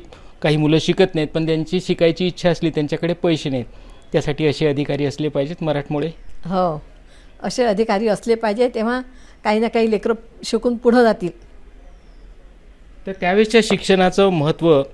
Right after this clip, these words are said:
Speaker 1: आणि आजच्या शिक्षणाचं महत्त्व खूप वेगळं असतं. एक माय आणि एक म-, बाप जो विचार करतो की आपलं पोरगं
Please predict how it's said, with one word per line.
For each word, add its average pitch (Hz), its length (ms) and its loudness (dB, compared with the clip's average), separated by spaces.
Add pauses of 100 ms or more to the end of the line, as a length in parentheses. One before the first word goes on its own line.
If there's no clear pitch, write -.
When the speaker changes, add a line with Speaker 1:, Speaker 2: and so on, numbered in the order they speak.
(160)
Speaker 1:
आणि 160 180 -2
आजच्या 147 320 0
शिक्षणाचं 143 540 -8
महत्त्व 131 420 -4
खूप 180 200 -10
वेगळं 151 320 0
असतं. 127 260 -8 (600)
एक 185 180 4
माय 180 360 4 (120)
आणि 165 200 2
एक 170 160 -4
म-, 135 220 -6 (340)
बाप 139 320 -2 (800)
जो 143 240 0
विचार 185 340 2
करतो 185 300 -2
की 180 120 -4
आपलं 170 220 -4
पोरगं 170 540 -2